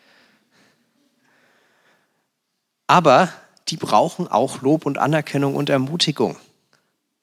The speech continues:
Wenn ihr merkt, dass ihr sonntags nicht die Chance habt, ihnen irgendetwas Ermutigendes zu sagen, dann sagt ihnen doch an dem Sonntag lieber gar nichts.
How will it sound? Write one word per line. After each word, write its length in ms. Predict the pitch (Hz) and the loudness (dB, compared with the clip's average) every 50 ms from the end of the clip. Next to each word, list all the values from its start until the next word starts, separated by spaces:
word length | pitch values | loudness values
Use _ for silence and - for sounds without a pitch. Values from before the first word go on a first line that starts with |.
| _ _ _ _ _ _ _ - - - _ _ | _ _ _ _ _ _ _ -20 -20 -20 _ _
Wenn 180 | 117 120 156 196 | 2 4 4 4
ihr 160 | 185 202 190 | 4 4 4
merkt, 440 | 180 185 196 196 185 165 - - - | 6 6 6 6 6 4 2 2 0
dass 180 | 139 - - | 2 2 4
ihr 100 | 160 143 | 2 4
sonntags 560 | 131 147 147 170 190 - 156 143 - - - | 6 4 4 4 4 2 2 2 2 0 -2
nicht 300 | 147 160 208 226 - - | 2 2 2 2 2 -2
die 80 | - 175 | -2 0
Chance 480 | 147 - - 143 143 143 143 - - 107 | 0 2 2 2 2 2 0 0 -2 -4
habt, 160 | 90 - - | -6 -4 -4
ihnen 160 | 117 120 131 - _ | -4 -4 -4 -2 _
irgendetwas 720 | 175 180 208 202 - 170 - - 131 - - 117 110 - | 4 4 6 4 2 -4 -6 -6 -6 -4 -2 -2 -2 -2
Ermutigendes 760 | 123 104 98 107 117 113 - 107 98 101 90 92 87 - - | -4 -4 -4 -4 -4 -4 -4 -6 -6 -6 -4 -4 -4 -4 -4
zu 140 | - - 98 | -6 -4 -4
sagen, 440 | 90 90 80 65 64 - - 69 - _ _ _ _ - - - - _ | -2 -2 -2 -4 -6 -6 -10 -16 -20 _ _ _ _ -20 -20 -20 -20 _
dann 180 | - 113 113 113 | -6 -6 -2 0
sagt 300 | - 110 107 110 - - | 2 2 0 0 -2 -6
ihnen 100 | 127 110 | -6 -4
doch 160 | 104 95 87 | -4 -6 -6
an 100 | 90 82 | -8 -10
dem 200 | - 87 85 87 | -10 -10 -8 -6
Sonntag 400 | - 85 80 82 - 87 82 - | -6 -6 -6 -6 -8 -10 -10 -10
lieber 220 | - 95 73 69 67 | -10 -8 -8 -10 -10
gar 220 | - - - - | -10 -16 -16 -16
nichts. 420 | - - - - - - - - | -20 -14 -14 -8 -4 -4 -6 -6